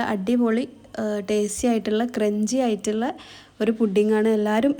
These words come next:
ഇതൊന്ന് ഉണ്ടാക്കി നോക്കണം, അടിപൊളി ടേസ്റ്റാണ്, ഒരു വെറൈറ്റി ടേസ്റ്റാണ്. അപ്പോൾ എൻ്റേത് ഈ ഒരു, ഏഹ്, റോസ് കളറാവാൻ കാരണം, ഏഹ്, ഇത് സ്ട്രോബെറി വെച്ചിട്ടുള്ള, ഏഹ്, കസ്റ്റാർഡ് ആയതുകൊണ്ടാണ്. പിന്നെ vanilla-ൻ്റെ ഒക്കെ ആണെങ്കിൽ അതൊരു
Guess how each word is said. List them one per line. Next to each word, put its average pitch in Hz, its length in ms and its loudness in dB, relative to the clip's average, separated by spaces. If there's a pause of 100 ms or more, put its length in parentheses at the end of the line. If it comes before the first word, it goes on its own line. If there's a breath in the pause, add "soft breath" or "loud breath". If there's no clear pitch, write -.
ഇതൊന്ന് 220 260 4
ഉണ്ടാക്കി 208 360 0
നോക്കണം, 208 340 0 (120)
അടിപൊളി 233 540 2
ടേസ്റ്റാണ്, 214 560 0 (200)
ഒരു 220 160 -2
വെറൈറ്റി 208 460 -2
ടേസ്റ്റാണ്. 202 480 -4 (500 loud breath)
അപ്പോൾ 240 160 0 (180)
എൻ്റേത് 240 300 0 (120)
ഈ - 20 0 (100)
ഒരു, 285 140 2 (200)
ഏഹ്, 233 160 2
റോസ് 226 340 0
കളറാവാൻ 233 500 2
കാരണം, 208 340 0 (260)
ഏഹ്, 208 220 -4
ഇത് 208 160 -4
സ്ട്രോബെറി 220 520 2
വെച്ചിട്ടുള്ള, 233 440 -2 (560 loud breath)
ഏഹ്, 208 240 0
കസ്റ്റാർഡ് 208 440 -2
ആയതുകൊണ്ടാണ്. 196 480 0 (420)
പിന്നെ 202 260 -2 (160)
vanilla-ൻ്റെ 226 500 0
ഒക്കെ 254 140 -2 (200)
ആണെങ്കിൽ 220 340 0 (540)
അതൊരു 220 240 0